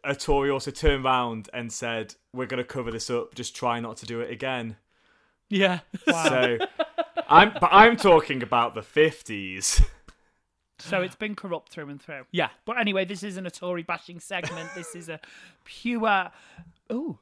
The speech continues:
Speaker 2: Pure?
Speaker 3: pure. It's
Speaker 1: Pure.
Speaker 3: a pure cottaging one oh one.
Speaker 2: Yeah,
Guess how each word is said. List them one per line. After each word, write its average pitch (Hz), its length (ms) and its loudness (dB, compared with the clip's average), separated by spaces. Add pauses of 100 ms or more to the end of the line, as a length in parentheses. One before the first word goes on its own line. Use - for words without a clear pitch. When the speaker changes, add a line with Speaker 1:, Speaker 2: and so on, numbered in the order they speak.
(100)
Speaker 2:
Pure? - 220 -4
Speaker 3:
pure. - 300 0 (220)
It's - 140 -12
Speaker 1:
Pure. 170 220 -4
Speaker 3:
a 170 220 -2
pure 240 560 -2 (320)
cottaging 185 920 -10 (180)
one 185 340 -6
oh 170 100 -8
one. 165 320 -6 (160)
Speaker 2:
Yeah, 165 260 -2